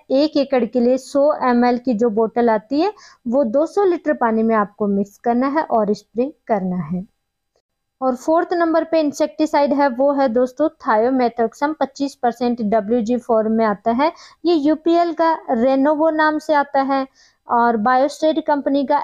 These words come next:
Evident नाम से आता है, Syngenta का Ectara नाम से आता है। इनमें टेक्निकल कंटेंट तीनों में सेम ही है, तो तीनों में से कोई सा भी जो आपको आसानी से अवेलेबल हो जाए उनमें से किसी का भी आप ले सकते हैं। इसकी परफेक्ट डोज रहेगी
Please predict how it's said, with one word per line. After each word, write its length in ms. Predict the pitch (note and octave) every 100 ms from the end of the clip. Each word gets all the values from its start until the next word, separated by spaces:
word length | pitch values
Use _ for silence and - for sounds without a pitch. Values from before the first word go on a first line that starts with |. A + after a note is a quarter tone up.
| -
Evident 520 | A3+ B3+ A3 C4+ B3+
नाम 280 | A#3 B3+ B3+
से 140 | -
आता 260 | B3+ A#3 A#3+
है, 140 | B3
Syngenta 640 | A#3+ - C4 D4 D4+ D4+ D4
का 180 | D4 C#4+
Ectara 500 | A#3+ B3 A#3+ G#3+ G#3+
नाम 200 | G#3 G#3
से 140 | G#3 A3
आता 200 | G#3 B3+
है। 120 | - C#4
इनमें 280 | C4 C#4
टेक्निकल 640 | D4 C4+ C4 C4 C4+ C#4 C#4+
कंटेंट 580 | C4+ B3 A#3+ B3+ B3+ A#3+
तीनों 360 | A#3+ G#3+ A#3
में 160 | A#3+ C4
सेम 460 | - B3 A#3+ B3+ C4
ही 140 | C#4
है, 200 | C4 C#4+ D#4 - - _
तो 60 | D4
तीनों 360 | D4 C#4+ D4 D#4+
में 120 | D#4+
से 160 | D#4+
कोई 320 | D#4+ - F4+ F#4+
सा 180 | F#4
भी 140 | D#4 D#4+
जो 240 | A#3+ D4+
आपको 360 | F4 D#4+ D#4+ D#4
आसानी 340 | C#4+ C#4+ C#4
से 140 | C4+ C#4
अवेलेबल 460 | A#3 G#3+ G#3 G#3+
हो 120 | A3+ B3
जाए 180 | D4+
उनमें 400 | D4+ B3+ A#3 A3+
से 160 | A#3 C4
किसी 360 | B3+ A#3+ - A#3+
का 200 | A#3+ G#3+
भी 200 | G3 B3+
आप 300 | - G#3 - C4+ A3
ले 220 | G3+ G#3
सकते 340 | G3+ G#3 - C4
हैं। 280 | B3 D#4 E4+ - - -
इसकी 320 | C#4 - -
परफेक्ट 520 | F4 E4 D#4 D#4+ D#4 D4+
डोज 340 | D4 D#4+ D#4
रहेगी 400 | D4+ D4+ D4+